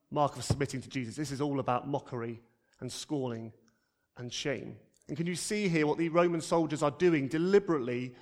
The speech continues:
is they're trying to show that they are in charge, and this guy, Jesus, who says he's the Messiah,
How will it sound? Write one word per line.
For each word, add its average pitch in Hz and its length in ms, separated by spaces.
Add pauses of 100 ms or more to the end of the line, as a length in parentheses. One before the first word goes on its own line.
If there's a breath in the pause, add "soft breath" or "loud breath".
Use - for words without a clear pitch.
(160 loud breath)
is 127 80
they're 143 100
trying 180 260
to 175 80
show 160 420
that 135 160
they 165 180
are 165 140
in 156 100
charge, 131 640 (460 loud breath)
and 139 160
this 160 140
guy, 165 320
Jesus, 139 480
who 139 140
says 143 180
he's 135 100
the 143 80
Messiah, 135 560